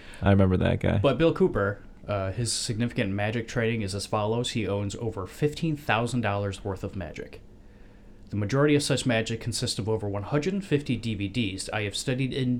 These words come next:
Speaker 2: depth each and every D V D. The D V Ds consist of mentalism, illusions, card tricks, coin tricks, rope tricks, children's tricks, shows,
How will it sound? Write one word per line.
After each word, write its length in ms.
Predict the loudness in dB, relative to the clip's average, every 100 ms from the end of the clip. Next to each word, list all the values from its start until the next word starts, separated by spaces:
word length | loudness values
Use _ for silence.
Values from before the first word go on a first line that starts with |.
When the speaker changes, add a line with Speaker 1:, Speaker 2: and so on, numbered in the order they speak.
| 0
Speaker 2:
depth 400 | 0 0 -4 -10 -2
each 260 | -2 0
and 120 | 0
every 240 | 0 -2 -2
D 140 | -2 -2
V 120 | -2
D. 220 | -4 -6
The 140 | -8
D 180 | -6 -4
V 100 | -2
Ds 200 | -2 -2
consist 380 | -4 -6 -6 -6
of 100 | -2
mentalism, 560 | 0 0 2 0 2 0
illusions, 540 | 0 -2 0 0 -2
card 260 | -2 -2 -2
tricks, 320 | -2 -4 -4 -6
coin 240 | -4 -4
tricks, 340 | -4 -4 -4
rope 200 | -4 -6
tricks, 280 | -4 -6 -6 -4
children's 380 | -2 0 -2 -2
tricks, 260 | -4 -2
shows, 540 | -4 -2 0 2 2